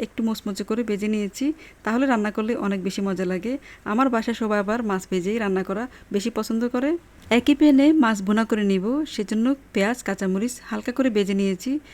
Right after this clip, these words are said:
এখন দিয়ে দিচ্ছি এখানে আদা রসুন পেস্ট। আদা রসুন পেস্টটা একটু ভেজে নিব, যখন কাঁচা গন্ধটা চলে যাবে তখন এখানে অন্যান্য মশলা দিব। সামুদ্রিক মাছ আমাদের স্বাস্থ্যের জন্য খুবই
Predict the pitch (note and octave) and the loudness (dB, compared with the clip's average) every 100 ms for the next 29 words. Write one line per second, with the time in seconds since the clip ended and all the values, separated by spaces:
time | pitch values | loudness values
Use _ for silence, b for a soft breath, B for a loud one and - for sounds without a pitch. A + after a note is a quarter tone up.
0 | B G#3 G3 A3+ G#3 F#3+ F#3+ G#3+ G3+ G#3 | B -4 0 0 0 -2 -2 -2 -2 -2
1 | A3 C#4+ - G3 F#3+ F#3 G#3+ A3 C4 C4 | -2 -4 -4 -4 -2 -2 -4 -2 -4 -4
2 | - B B B - B3 B3+ C#4 C4 B3 | -14 B B B -2 0 0 0 2 0
3 | - B3 B3+ A3 G3+ G#3 G#3 G#3+ D4 - | 2 0 0 0 0 0 -2 -2 -6 -8
4 | B B A3+ C4 C#4 A3+ A3 G3+ G3+ G3+ | B B -2 0 2 0 0 -2 -2 -2
5 | A#3 A3+ G3 F#3 F#3+ G3+ C#4+ B B - | -2 -2 -2 -2 -2 -2 -6 B B -4
6 | G#3+ A#3 G#3 G#3 A#3 G#3+ G3 G#3 G#3 F#3 | 0 0 0 -2 -2 -2 -2 -2 -2 -4
7 | F#3+ G3+ G3+ G3+ D4 - - - - - | -4 -2 -2 -2 -4 -8 -20 -20 -20 -6
8 | - A#3 B3+ B3+ C4+ C4+ C#4 - G#3 G#3+ | 2 4 4 4 4 4 2 0 -2 0
9 | A#3+ G3 F#3 G#3+ F#3+ G3+ A3 - G3 G#3+ | -2 -4 -4 -4 -2 -2 -2 -4 -2 -2